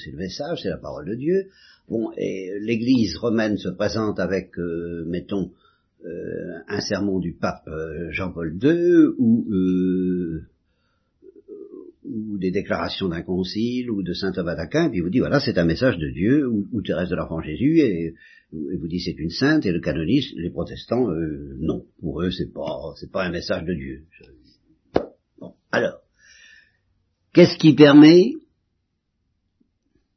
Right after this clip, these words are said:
de reconnaître que le facteur vient vraiment de la part de Dieu, et que la lettre qui vous dépose, et qui vous demande de lire de la part de Dieu, vient vraiment de Dieu ?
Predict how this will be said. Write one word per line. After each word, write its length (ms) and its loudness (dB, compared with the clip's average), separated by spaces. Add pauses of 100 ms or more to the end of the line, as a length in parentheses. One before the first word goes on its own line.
(260)
de 120 0
reconnaître 600 8
que 80 2
le 100 4
facteur 960 0 (2000)
vient 320 0
vraiment 760 6
de 140 2
la 100 2
part 160 -2
de 100 -2
Dieu, 520 -2
et 120 -2
que 100 -4
la 120 -2
lettre 400 2
qui 140 -4
vous 360 -2
dépose, 600 4 (420)
et 80 -6
qui 100 0
vous 120 4
demande 220 6
de 100 8
lire 280 8
de 60 4
la 80 2
part 160 2
de 100 0
Dieu, 260 6
vient 200 6
vraiment 220 4
de 100 4
Dieu ? 240 -4